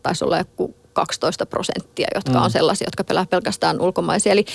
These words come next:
Speaker 1: tämähän ei ole mikään sellainen, että meillä on joku tietty järjestelmä,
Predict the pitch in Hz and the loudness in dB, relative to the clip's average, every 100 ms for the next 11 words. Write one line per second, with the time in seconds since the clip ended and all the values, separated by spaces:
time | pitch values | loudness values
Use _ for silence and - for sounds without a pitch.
0 | - - - - - _ _ _ _ - | -10 -10 -12 -16 -20 _ _ _ _ 0
1 | 240 233 254 233 240 240 226 208 208 208 | 2 6 6 8 6 4 2 0 2 0
2 | 196 185 202 196 196 202 190 233 - - | 0 0 0 2 2 2 0 0 0 0
3 | 202 202 196 185 180 - 185 180 175 | 0 2 2 0 -2 0 2 2 0